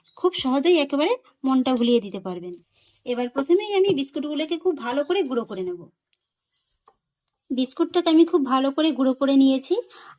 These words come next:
আপনারা চাইলে কিন্তু এই বিস্কুটটাকে শিলনোড়াতেও গুঁড়ো করে নিতে পারেন। আর এবার দেখুন এই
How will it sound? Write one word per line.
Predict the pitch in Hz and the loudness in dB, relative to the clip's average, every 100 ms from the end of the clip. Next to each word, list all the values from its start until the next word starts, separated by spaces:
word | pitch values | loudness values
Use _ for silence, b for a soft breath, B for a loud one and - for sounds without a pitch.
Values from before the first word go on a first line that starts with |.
| - | -6
আপনারা | 247 294 370 370 | 0 4 4 4
চাইলে | 320 330 | 2 6
কিন্তু | 349 349 | 6 8
এই | 349 | 4
বিস্কুটটাকে | 269 - 294 - 262 311 302 | 0 -4 -8 -4 -4 -2 -2
শিলনোড়াতেও | 269 254 262 269 320 370 | 0 2 2 2 0 0
গুঁড়ো | 285 262 | 0 0
করে | 247 226 | 0 -4
নিতে | 196 190 180 | -6 -8 -10
পারেন। | 175 165 170 _ _ _ _ _ _ _ _ _ _ _ _ _ - | -12 -14 -18 _ _ _ _ _ _ _ _ _ _ _ _ _ -10
আর | 220 220 262 | -8 -4 0
এবার | 330 302 | 0 0
দেখুন | 320 370 415 | 0 0 2
এই | 311 | 2